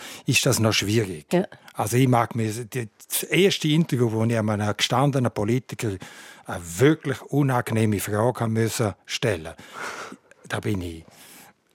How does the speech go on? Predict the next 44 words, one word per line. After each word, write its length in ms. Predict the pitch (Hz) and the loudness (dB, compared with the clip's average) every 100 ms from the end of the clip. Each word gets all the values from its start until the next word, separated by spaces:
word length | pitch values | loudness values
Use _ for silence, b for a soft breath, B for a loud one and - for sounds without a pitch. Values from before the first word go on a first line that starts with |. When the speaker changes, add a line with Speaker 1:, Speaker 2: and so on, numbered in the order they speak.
| _ _ | _ _
Speaker 1:
zigmal 520 | - 165 202 139 151 | 4 4 4 4 4
vor 180 | 139 131 | 4 2
dem 180 | 131 120 | 2 2
Telefon, 560 | 131 151 131 127 135 113 | 2 4 4 4 4 2
habe 160 | 120 | 0
ich 40 | 113 | -2
den 140 | 104 | 2
Hörer 220 | 113 147 135 139 | 4 4 2 0
in 120 | - | 6
die 40 | 277 | 8
Hand 260 | - 143 | 8 6
Speaker 2:
<laughs> 40 | - | 4
Speaker 1:
genommen 220 | 127 127 | 4 4
und 220 | - 123 | 4 2
Speaker 2:
Sicher. 140 | 247 214 - | 0 0 0
Speaker 1:
habe 60 | |
angerufen, 560 | 127 143 143 139 143 123 | 4 4 4 4 4 2
wieder 200 | 127 113 | 2 4
aufgehängt. 420 | 143 151 - - - | 4 4 0 -4 -2
„Nein, 160 | 139 | -2
das 180 | - - | -2 -6
kannst 300 | - 127 - | -2 -2 0
du 40 | 123 | 0
nicht, 220 | 160 - | 0 0
das 140 | 131 - | -2 -2
kannst 200 | 98 107 | -4 2
du 40 | |
nicht.“ 180 | 117 107 B B B B - | 2 2 B B B B -4
Wenn 100 | 104 | 0
man 20 | |
es 140 | 110 - | 2 2
zwei, 180 | 104 107 | 2 2
drei 200 | 104 101 | 2 0
Mal 120 | 92 | -2
gemacht 460 | - 85 95 - 95 | -4 -6 -6 -6 -12
hat, 100 | - | -10
dann 240 | 95 90 | -10 -10
fällt 340 | 87 107 101 - | -6 -2 -2 -4
das 140 | 95 | -8
nicht 100 | 87 | -8
mehr 100 | 82 | -10
schwer. 300 | 87 90 85 - | -10 -10 -14 -2
Speaker 2:
Mhm, 360 | 160 147 151 156 | 0 2 0 0
mhm. 340 | 170 156 147 | 2 2 0